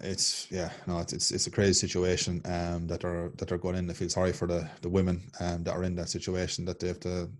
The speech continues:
put up with this now again. So, um, they're getting a-, attacked over it. But, um, <laughs> also we have what you call is, uh, is the Black Lives Matter, Matter,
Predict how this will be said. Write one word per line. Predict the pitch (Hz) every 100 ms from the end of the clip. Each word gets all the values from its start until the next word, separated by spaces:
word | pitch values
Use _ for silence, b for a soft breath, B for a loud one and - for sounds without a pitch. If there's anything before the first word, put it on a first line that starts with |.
| -
put | - 98
up | 92
with | 87
this | 85
now | 95 90
again. | 90 98
So, | 92 - 90 90
um, | 92 90 92 - b b b _ -
they're | 92
getting | 92 90
a-, | 90 92
attacked | - 110 -
over | 92 87
it. | 85 -
But, | 95 - b b b b b b -
um, | 95 98 98 98 95 95 95 - _ _
<laughs> | _ - 95 -
also | 113 113 110
we | 101
have | 92 90 98
what | 95
you | -
call | 90
is, | 92 90
uh, | 92 90 87 85 82 - _
is | 104 95
the | 98
Black | 104 101
Lives | 92 90
Matter, | 98 85 85 -
Matter, | 101 104 92 -